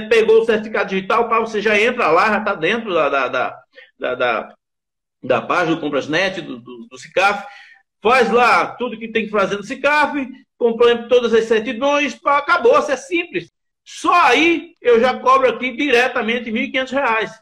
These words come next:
só pra isso. Tá? Então, tem que ter coragem, tem que ter, é, é, vontade de fechar contrato.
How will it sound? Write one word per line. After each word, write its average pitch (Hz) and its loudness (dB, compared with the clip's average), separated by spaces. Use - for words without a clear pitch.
só 269 -4
pra 359 -2
isso. 226 -2
Tá? 247 0
Então, 233 -2
tem 277 2
que 262 -8
ter 240 2
coragem, 214 0
tem 294 0
que 233 -8
ter, 247 0
é, 156 0
é, 151 0
vontade 233 -2
de 226 -2
fechar 226 0
contrato. 165 -2